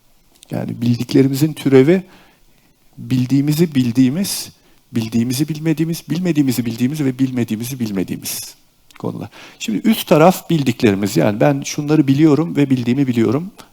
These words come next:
veya bunları bilmiyorum ve bilmediğimi biliyorum. Burası buzdağının üstü. Bu bize startup'a girdiğimizde benim başarı şansım yüzde altmış dedirten kısım. Çünkü biliyorum ki yüzde kırk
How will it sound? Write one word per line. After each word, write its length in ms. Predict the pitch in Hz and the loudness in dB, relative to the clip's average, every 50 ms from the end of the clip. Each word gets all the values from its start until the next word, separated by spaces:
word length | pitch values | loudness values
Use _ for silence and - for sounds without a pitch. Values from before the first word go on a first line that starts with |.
| _ - | _ -2
veya 280 | 180 208 208 185 147 135 | 2 4 4 4 4 2
bunları 460 | 151 170 170 180 185 196 180 151 147 | 0 0 2 4 6 6 6 6 4
bilmiyorum 500 | 170 185 196 165 143 120 113 139 175 - - - - - - _ - | 0 2 2 4 4 4 4 2 0 -4 -8 -18 -20 -20 -20 _ -6
ve 180 | 175 - 156 139 | -4 -4 -2 -2
bilmediğimi 580 | 156 175 190 160 151 135 127 131 131 143 147 131 | -2 0 2 4 4 4 4 2 2 2 0 0
biliyorum. 400 | 120 120 113 101 95 90 - - - _ _ _ _ _ _ _ - - - - | 2 2 4 4 2 2 -2 -8 -16 _ _ _ _ _ _ _ -20 -20 -6 0
Burası 300 | - 214 185 - - 160 | 2 2 2 2 0 -2
buzdağının 540 | 170 180 160 151 151 147 143 147 151 147 135 | -2 -2 0 2 4 4 4 4 2 0 -4
üstü. 400 | 127 - - - - 104 87 - - _ _ _ _ _ _ - - - - - _ | -4 -6 -6 -4 -2 -2 -2 -4 -8 _ _ _ _ _ _ -20 -20 -20 -20 -8 _
Bu 140 | 170 180 156 | -2 -2 0
bize 420 | 151 147 147 151 160 165 185 202 - _ _ _ _ _ _ _ _ | 0 0 2 4 4 4 4 0 -4 _ _ _ _ _ _ _ _
startup'a 680 | - - - - - 175 165 156 - - 131 - 135 131 | -12 -10 -6 -2 2 2 2 2 0 -2 -2 0 0 0
girdiğimizde 760 | 123 139 151 156 143 131 127 123 117 113 113 - - 147 135 | 0 2 0 0 2 0 0 0 0 -2 -4 -4 -4 -2 0
benim 220 | 139 143 147 143 139 | 0 0 0 2 0
başarı 320 | 147 139 - 147 131 127 | 0 0 0 -2 -4 -2
şansım 460 | - - 131 123 117 - - 147 139 | -4 -2 -2 -2 -4 -4 -6 -8 -6
yüzde 260 | 135 143 139 131 - | -6 -6 -4 0 2
altmış 460 | 143 123 123 - - 143 135 - - - | 2 2 0 -2 -6 -8 -8 -6 -2 -2
dedirten 460 | 117 107 113 107 - - 135 131 131 | 0 0 0 -2 -2 -2 -4 -4 -4
kısım. 340 | - - 117 - - 113 101 | -6 -8 -8 -8 -8 -8 -10
Çünkü 260 | - - 127 127 127 123 - | -10 -10 -10 -10 -10 -8 -6
biliyorum 440 | - 120 147 180 170 143 123 104 90 - - - - - - _ _ | -6 -2 2 4 4 4 4 2 -2 -6 -14 -20 -20 -20 -20 _ _
ki 140 | - - 143 | -12 -12 -8
yüzde 360 | 127 135 151 139 135 127 131 | -6 -6 -6 -4 -2 -2 -2
kırk 460 | - - - 165 165 165 - - - | -2 0 0 0 0 0 -2 -8 -18